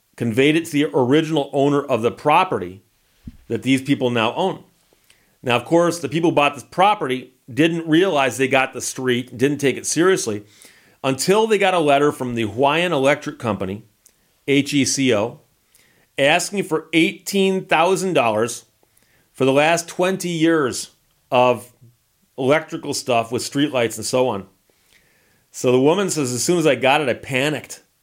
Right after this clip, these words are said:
I've started making all the phone calls necessary to find out why I should be held liable for this."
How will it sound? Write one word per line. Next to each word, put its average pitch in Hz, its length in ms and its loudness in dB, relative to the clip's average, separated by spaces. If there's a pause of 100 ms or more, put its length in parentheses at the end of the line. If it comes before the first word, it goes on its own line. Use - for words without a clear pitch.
(120)
I've 107 200 -4
started 147 280 0
making 147 260 0
all 131 120 0
the 123 60 -6
phone 139 240 0
calls 131 200 -2
necessary 135 380 -2
to - 60 -10
find 127 160 -2
out 120 120 -2
why 120 280 0
I 131 240 0
should 160 180 -6
be 135 80 -4
held 123 160 0
liable 120 460 0
for - 180 -10
this." 90 380 -10